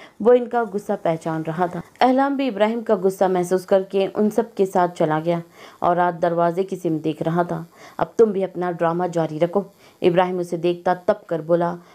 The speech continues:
औलाद ने अब्रू चढ़ाए। "आपने अंगारे क्यों चबाए हुए हैं?" औलाद ने सुकून भरे लहजे में सवाल किया। "तुमने मेरे प्रोफेशन को मजाक समझा है औलाद? तुम जानते भी हो तुम्हारे होश में ना आने पर सबका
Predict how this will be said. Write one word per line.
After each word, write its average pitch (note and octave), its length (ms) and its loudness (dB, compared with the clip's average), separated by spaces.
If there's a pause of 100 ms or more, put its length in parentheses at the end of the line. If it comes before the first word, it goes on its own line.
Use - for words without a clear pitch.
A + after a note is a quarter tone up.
(100)
औलाद A3 320 2
ने A3 160 -2
अब्रू E3+ 200 -4
चढ़ाए। E3+ 440 0 (640)
"आपने G#3 300 0
अंगारे F#3+ 340 0
क्यों D4 160 -4
चबाए E3+ 340 -2
हुए F3 200 0
हैं?" F#3 160 -6 (140)
औलाद F3+ 340 2
ने F3 100 -4
सुकून F3 380 -2
भरे E3+ 200 2
लहजे E3 280 2
में F#3+ 80 0
सवाल D#3 340 -2
किया। F3 220 -2 (400)
"तुमने G3+ 220 6
मेरे F#3+ 200 2
प्रोफेशन F#3 540 0
को F#3 120 0
मजाक F3 360 0
समझा F3 300 2
है G3+ 140 2
औलाद? E3 320 0 (380)
तुम A3 160 4
जानते F3 360 0
भी F#3+ 120 0
हो G3+ 120 4
तुम्हारे F#3+ 360 4
होश F3+ 300 2
में F#3 120 0
ना F3 120 4
आने E3+ 360 2
पर E3 200 0
सबका F#3 540 0